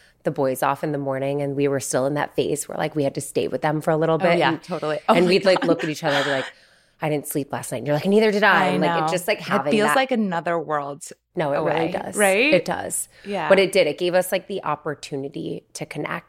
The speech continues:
Speaker 2: Yeah, to connect.
Speaker 1: And
Speaker 2: Yeah.
Speaker 1: I'm, like, so
Speaker 2: Yeah.
Speaker 1: happy because, I mean,
Speaker 2: Me too.
Speaker 1: I look back too and I, I, like, remember the person that you were, and, like, now I look at you and you are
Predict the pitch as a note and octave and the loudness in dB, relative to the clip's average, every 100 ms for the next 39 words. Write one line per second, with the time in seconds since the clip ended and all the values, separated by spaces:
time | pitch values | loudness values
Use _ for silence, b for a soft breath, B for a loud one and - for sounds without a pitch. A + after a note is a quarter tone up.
0 | - C#4 C4+ - F3+ G3 G3+ E3+ D3+ C#3+ | -4 0 2 0 -8 -6 0 2 2 0
1 | C#3 G3 G#3 D#3+ - _ - D#3+ D3+ C#3+ | -2 -2 -2 -2 -8 _ -4 -2 0 -2
2 | C#3+ - - D#3+ F3+ D#3+ B2+ C#3+ C#3+ D#3+ | -4 -4 2 4 4 2 0 -6 -6 -4
3 | - D3+ - D#3+ D#3 D3+ - - D3+ D#3 | -4 -6 -4 0 2 2 -2 -6 -8 -8
4 | B B B B B _ _ G3+ F#3+ F#3 | B B B B B _ _ 4 6 4
5 | F#3+ E3+ D3+ C#3+ - G3 E3 C#3+ C3+ C#3 | 2 2 0 0 -6 -2 0 -2 -6 -10
6 | - D3 D3 D#3+ E3 E3 F3 E3+ D#3 D3+ | -10 -10 -10 -10 -10 0 2 2 0 0
7 | D#3 D3+ D3 D3+ C#3+ D#3+ C#3+ - D#3 D3+ | 0 0 -2 -4 -6 -6 -4 -2 -2 -4
8 | - D#3 C#3 D3 D3 D#3 D3 D3 D3 D#3 | -4 -4 -2 -2 0 -2 -4 -6 -2 0
9 | C#3+ D3+ D3+ D3+ - - D#3 D3 C#3+ D3 | 2 2 2 -2 -4 -6 -2 0 0 0
10 | C#3+ C3+ D3 D3 D3+ D#3 D3 C#3+ C#3+ C#3 | -2 -4 -2 0 -2 -2 0 0 0 -2